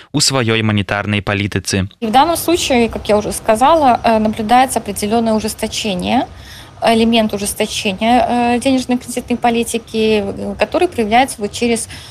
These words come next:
Speaker 2: повышение, да, вот этих вот, вот этого уровня, э, Р С, Р В С Р.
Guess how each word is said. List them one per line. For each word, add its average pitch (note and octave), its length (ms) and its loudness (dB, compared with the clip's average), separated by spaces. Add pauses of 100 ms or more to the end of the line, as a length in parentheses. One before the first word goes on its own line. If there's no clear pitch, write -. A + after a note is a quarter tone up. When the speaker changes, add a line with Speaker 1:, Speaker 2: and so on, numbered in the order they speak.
(180)
Speaker 2:
повышение, G3 640 -2
да, G3+ 240 2
вот G3+ 180 -4
этих G3+ 260 -6 (100)
вот, F3+ 160 -2 (380)
вот G#3 80 0
этого G#3 300 0
уровня, G#3+ 680 0 (100)
э, G3 140 0
Р G3 60 0
С, G3 280 -4
Р G#3 220 4
В F#3+ 80 0
С G3 240 -2
Р. F#3+ 180 -2